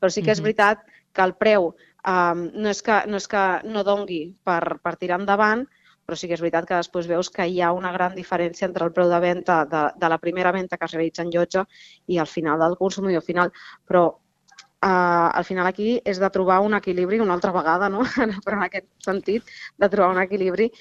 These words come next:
Speaker 1: entre totes les parts que estem involucrades en aquesta economia i, i que pugui arribar al consum-, al consumidor final.
Speaker 2: Mm. Ah, eh, el tema del relleu generacional també és un tema, no?, pel sector
Speaker 1: Sí.
Speaker 2: pesquer.
Speaker 1: Sí, exacte.
Speaker 2: D'això també n'heu parlat al GALP,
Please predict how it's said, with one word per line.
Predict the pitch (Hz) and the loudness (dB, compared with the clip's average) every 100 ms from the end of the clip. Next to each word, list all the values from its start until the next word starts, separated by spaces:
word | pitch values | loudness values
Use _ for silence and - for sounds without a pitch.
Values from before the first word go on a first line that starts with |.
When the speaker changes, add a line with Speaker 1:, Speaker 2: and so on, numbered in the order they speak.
| - | -12
Speaker 1:
entre | - 202 208 190 | -2 -2 2 2
totes | 190 185 196 | 2 0 2
les | 208 - | 0 0
parts | 185 - | -2 0
que | 202 | -4
estem | - 208 | 0 -2
involucrades | 208 190 185 185 175 190 | 0 -2 -2 2 2 0
en | 196 | -6
aquesta | 190 190 185 | -8 -10 -10
economia | 175 175 170 185 240 311 - - _ - | -10 -16 -14 -8 -6 -6 -12 -20 _ -4
i, | 214 202 190 175 - | 2 4 6 4 2
i | 190 | 0
que | 190 | 0
pugui | 175 185 | 0 2
arribar | 196 240 220 | 4 4 2
al | 190 | 0
consum-, | 180 - 156 160 | -6 -6 -8 -6
al | 185 180 | -6 -4
consumidor | 175 175 180 160 151 | -6 -4 -4 -2 -4
final. | 160 170 165 - _ _ _ _ _ _ _ _ _ _ - | -2 2 2 -2 _ _ _ _ _ _ _ _ _ _ -10
Speaker 2:
Mm. | 165 160 - 247 - | -10 -10 -16 -12 -6
Ah, | 165 - | -6 -6
eh, | 208 190 | -6 -2
el | 180 175 160 | 0 2 0
tema | 175 175 196 | -2 0 0
del | 214 | 0
relleu | 214 196 180 | 0 2 0
generacional | 208 196 185 185 165 190 247 | 0 -2 -4 -2 0 0 0
també | 190 170 | 0 0
és | 165 | 0
un | 220 156 | -2 0
tema, | 180 175 143 | 0 -2 -4
no?, | 151 170 311 - | -6 -6 -6 -4
pel | 175 165 151 | -2 -2 -2
sector | 175 - 151 | -4 -4 -2
Speaker 1:
Sí. | 151 | -2
Speaker 2:
pesquer. | 180 160 262 - _ _ _ _ _ _ _ _ - - | -4 -4 -6 -10 _ _ _ _ _ _ _ _ -20 -18
Speaker 1:
Sí, | - 202 175 | -2 0 2
exacte. | 170 185 165 | 0 0 0
Speaker 2:
D'això | 170 - | 0 0
també | 262 247 | 0 0
n'heu | 190 180 | 0 2
parlat | 185 160 160 170 | 0 2 0 2
al | 233 151 | 0 0
GALP, | 147 262 | -2 -2